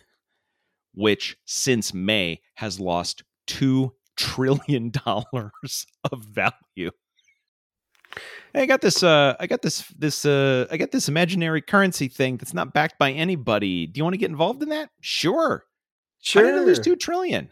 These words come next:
Speaker 1: I don't know. That's just, nobody can, nobody can <laughs> explain the, the market. So,
Speaker 2: Sorry. Hey,
Speaker 1: anyway.
Speaker 2: Kev-, Kevin, what's our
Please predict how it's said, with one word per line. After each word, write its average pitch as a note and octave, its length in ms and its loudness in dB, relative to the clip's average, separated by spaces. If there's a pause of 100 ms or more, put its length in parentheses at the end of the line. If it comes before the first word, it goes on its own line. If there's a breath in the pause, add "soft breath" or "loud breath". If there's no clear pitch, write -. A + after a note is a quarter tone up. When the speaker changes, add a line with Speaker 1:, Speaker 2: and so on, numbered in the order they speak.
(160)
Speaker 1:
I G2 140 -4
don't F#3+ 180 2
know. E3 320 2
That's C#3 220 -4
just, F#2+ 320 -8
nobody D3 260 0
can, F#2+ 260 -6
nobody D3 360 0
can - 220 -14
<laughs> - 0 -
explain B2+ 760 -4
the, E2+ 240 -4 (220)
the - 60 -4
market. G2+ 420 0 (320)
So, - 340 -16
Speaker 2:
Sorry. C3+ 240 -4
Hey, E3 180 -2
Speaker 1:
anyway. C3+ 240 -2 (120)
Speaker 2:
Kev-, G3 340 2 (260)
Kevin, A3 460 -2
what's B3 200 0
our F#3 320 0